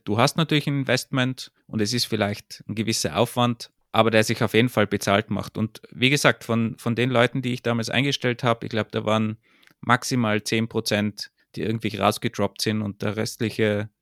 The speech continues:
Teil, die neunzig Prozent, waren super erfolgreich, waren dann länger dabei, jahrelang, sind dann aber natürlich auch irgendwann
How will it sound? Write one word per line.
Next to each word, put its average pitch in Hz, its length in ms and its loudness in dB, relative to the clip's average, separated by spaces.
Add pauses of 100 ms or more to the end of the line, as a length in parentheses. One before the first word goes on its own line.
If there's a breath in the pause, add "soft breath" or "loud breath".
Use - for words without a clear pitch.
(120)
Teil, 107 260 8
die 107 140 -2
neunzig 110 320 0
Prozent, 107 420 0
waren 101 240 -2
super 120 300 -2
erfolgreich, 101 580 -2
waren 107 160 0
dann 107 140 0
länger 110 240 2
dabei, 101 360 2
jahrelang, 104 640 0 (400 loud breath)
sind 147 280 4
dann 180 160 6
aber 156 180 4
natürlich 156 400 2
auch 139 220 2
irgendwann 151 680 4